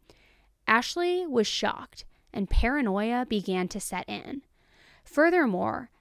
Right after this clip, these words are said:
in the lab report, it was suggested that Ashley had been intentionally and consistently exposed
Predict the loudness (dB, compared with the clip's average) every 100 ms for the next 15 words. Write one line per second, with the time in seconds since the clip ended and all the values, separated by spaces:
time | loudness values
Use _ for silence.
0 | _ 2 4 4 2 0 0 -4 0 -2
1 | 0 -4 -2 -2 -2 -2 -2 -2 -4 -4
2 | -4 -2 -6 -4 -6 -6 -4 -4 -4 -4
3 | 0 0 0 -2 -2 -2 -2 -2 0 0
4 | -2 -6 -6 -8 -6 -4 -4 -4 -6 -2
5 | -2 -4 -8 -10 -2 0 0 -4